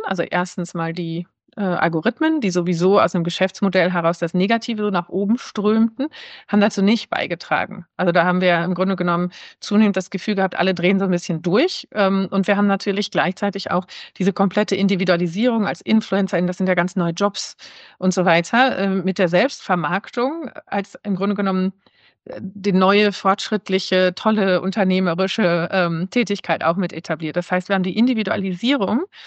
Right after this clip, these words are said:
und das Aufregen und Abgrenzen von anderen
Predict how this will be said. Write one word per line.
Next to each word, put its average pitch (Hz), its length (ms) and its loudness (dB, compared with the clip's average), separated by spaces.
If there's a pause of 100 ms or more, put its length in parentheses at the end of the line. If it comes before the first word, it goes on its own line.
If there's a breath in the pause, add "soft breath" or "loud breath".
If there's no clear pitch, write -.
(540 loud breath)
und 220 140 4
das 127 140 0
Aufregen 208 680 2
und 190 160 -2
Abgrenzen 190 540 -2
von 180 160 -2
anderen 170 520 0